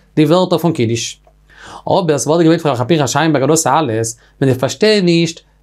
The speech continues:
די ווערטער פון קידוש, אבער זיי פארשטייען, אז דער מקדש זאגט דא אין קדושת היום. אבער טאמער, זיי ווייסן, מיר קלארן, וואס ער זאגט דא, ווען זיי יוצא ידי חובות. אבער טאקע, אז ער מאכט אזוי א שאץ,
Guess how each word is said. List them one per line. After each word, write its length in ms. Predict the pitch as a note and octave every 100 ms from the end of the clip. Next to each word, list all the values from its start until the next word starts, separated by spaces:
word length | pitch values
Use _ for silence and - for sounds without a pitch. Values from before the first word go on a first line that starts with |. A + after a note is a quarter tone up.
| C#3+
די 140 | D#3+
ווערטער 480 | C3 G3+ A3+ A3 E3+
פון 160 | F#3+ F#3
קידוש, 440 | G#3 F#3 - -
אבער 140 | C3
זיי 80 | C3
פארשטייען, 500 | B2+ C3+ - A#3+ A#3+
אז 60 | E3
דער 100 | D3
מקדש 600 | C3 - F#3 F#3+ D#3 D3
זאגט 260 | B2+ F3+
דא 80 | D#3+
אין 220 | D#3+ F3+
קדושת 340 | D3 E3 - C#3+
היום. 260 | B2+ A#2 A#2 - _ _ - -
אבער 200 | F3 E3+
טאמער, 480 | E3+ A#3+ A3+ G3+ G3 F#3 -
זיי 100 | F3
ווייסן, 260 | F#3 G#3 G3+
מיר 80 | F3+
קלארן, 340 | D#3+ F3+ F#3+
וואס 180 | D#3 B2+
ער 60 |
זאגט 240 | C3+ F3+ D#3
דא, 80 | C#3 C#3 - _ -
ווען 160 | D3 C#3+
זיי 280 | C3 D#3 E3
יוצא 200 | E3+ D3+
ידי 280 | C#3+ C3+
חובות. 280 | C3 C3+ G#2+ - G2+ G2 _ _ _ _ _ _ _ - - - - C3+
אבער 140 | A2+ A2+
טאקע, 240 | C3+ C#3 B2 A2 F#2+ -
אז 200 | G#2+ A#2+
ער 60 |
מאכט 220 | D3+ E3
אזוי 180 | C3 D#3+ D#3+
א 40 | B2+
שאץ, 640 | - E3 B2+ - - -